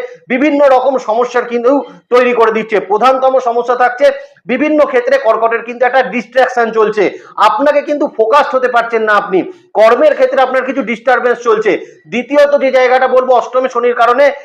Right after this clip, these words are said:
হেলথ রিলেটেড জায়গায় কর্কটের কিন্তু একটা প্রবলেম চলছে। আর এই সমস্ত সমস্যার একটা সমাধান সূত্র জুন দু হাজার চব্বিশ কিন্তু আপনাকে তৈরি করে দিতে পারে। অতএব জোর গলায় একটা কথা কিন্তু বলে দেয়াই যাচ্ছে, ঢাইয়া চললেও কিন্তু কর্কট রাশি, কর্কট লগ্নের জন্য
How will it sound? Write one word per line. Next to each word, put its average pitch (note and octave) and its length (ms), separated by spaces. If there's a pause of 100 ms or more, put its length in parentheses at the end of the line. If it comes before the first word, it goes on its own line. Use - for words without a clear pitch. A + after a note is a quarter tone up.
(160)
হেলথ B3+ 240
রিলেটেড C4+ 480
জায়গায় B3+ 280
কর্কটের A#3 440
কিন্তু A#3+ 220
একটা B3+ 140
প্রবলেম A3+ 440
চলছে। G3+ 320 (300)
আর F#3+ 120 (140)
এই C#4 180
সমস্ত C#4+ 480
সমস্যার A#3 520
একটা A3+ 180
সমাধান B3 440
সূত্র A#3 260 (440)
জুন C4 200
দু B3+ 80
হাজার B3 280
চব্বিশ A3 280
কিন্তু A3 220
আপনাকে A3 300
তৈরি G#3+ 300
করে G3 180
দিতে F#3 180
পারে। E3+ 200 (260)
অতএব G#3+ 340 (260)
জোর A#3+ 260
গলায় C4 340
একটা B3 180
কথা A3 200
কিন্তু A#3 240
বলে F#3 240
দেয়াই A3+ 320
যাচ্ছে, G#3 240 (380)
ঢাইয়া G#3 400
চললেও A#3+ 400
কিন্তু A3+ 240
কর্কট G3 340
রাশি, G#3 180
কর্কট G3+ 300
লগ্নের F#3+ 280
জন্য G#3 220